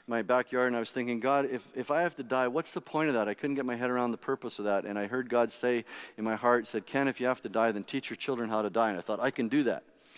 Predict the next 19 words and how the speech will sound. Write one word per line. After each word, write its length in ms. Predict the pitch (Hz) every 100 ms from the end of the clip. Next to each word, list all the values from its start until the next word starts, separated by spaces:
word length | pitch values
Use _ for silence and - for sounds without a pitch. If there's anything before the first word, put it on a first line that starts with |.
| -
But 100 | 123
then 180 | 131 113
right 220 | 180 240
after 300 | 233 214 190
that, 240 | 202 196
God 200 | 180 180
said 360 | - 196 - 120
very 220 | 208 240
clearly, 340 | - 220 202 160 -
"Why 240 | - 175 240
didn't 220 | 277 247
you 80 | 254
ask 240 | 254 226
me 80 | 220
what 160 | 220 208
happens 320 | 220 208 202
if 120 | 190
you 100 | 214
live?" 400 | 233 262 165 -